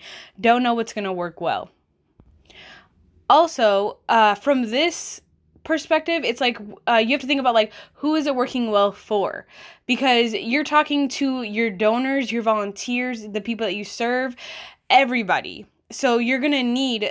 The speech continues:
like, a very wide, uh, message. I know that when I first, uh, heard Gary Vee talk about, um, like, produce more content over more platforms, the first time I heard it, he said, um,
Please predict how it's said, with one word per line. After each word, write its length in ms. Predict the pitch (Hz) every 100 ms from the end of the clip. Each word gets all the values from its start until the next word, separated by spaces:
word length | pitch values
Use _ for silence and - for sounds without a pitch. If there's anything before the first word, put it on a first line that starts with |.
| -
like, 240 | 220 220
a 80 | 226
very 460 | 180 226 254 262 233
wide, 920 | 185 196 208 220 208 202 196 196 196 - - - _
uh, 240 | 214 214 202
message. 1080 | 160 208 214 220 220 - 123 - - - - - _ - - - - - _
I 160 | 254 269
know 180 | 294
that 180 | 302 254
when 120 | 240
I 100 | 226
first, 400 | 240 269 254 -
uh, 240 | 233 220 208
heard 200 | 214 226
Gary 160 | 226 226
Vee 140 | 226
talk 240 | 226 208
about, 720 | 202 202 190 185 180 - - -
um, 500 | 208 196 185 180 160 - _ _ _
like, 180 | 214 220
produce 300 | 254 262 254
more 180 | 233 214
content 600 | 208 208 240 302 311 - _ _ _ -
over 260 | 208 220
more 180 | 214 202
platforms, 560 | 202 185 233 262 285 294 - - -
the 100 | 247
first 220 | 330 339
time 180 | 285 240
I 140 | 269
heard 220 | 302 254 240
it, 100 | 233
he 160 | 240
said, 540 | 233 233 214 208 196 -
um, 480 | 214 202 196 196 190